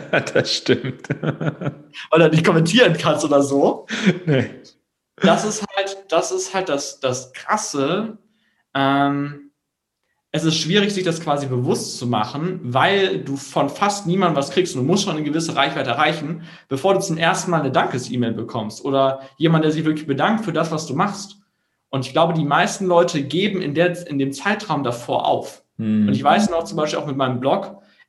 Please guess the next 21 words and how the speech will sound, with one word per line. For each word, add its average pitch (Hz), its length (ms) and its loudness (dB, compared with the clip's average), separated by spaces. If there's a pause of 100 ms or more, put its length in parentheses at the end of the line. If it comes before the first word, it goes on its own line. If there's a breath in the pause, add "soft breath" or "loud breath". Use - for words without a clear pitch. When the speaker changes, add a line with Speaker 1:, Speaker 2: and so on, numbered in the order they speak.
Speaker 2:
ich 160 100 -4
habe, 175 160 0
glaube 156 200 2
ich, - 100 -10
drei 143 260 2
Monate 185 420 2
lang 160 200 0
Artikel 135 420 -2
geschrieben, 123 440 -4
jede 180 300 2
Woche 170 220 0
ein 160 220 -2
bis - 240 -8
zwei, 143 400 2 (340 soft breath)
und 151 180 -4
ich - 60 -4
habe - 180 -6
keinen 208 340 0
einzigen 135 340 -4
Kommentar 113 420 -6
bekommen. - 280 -16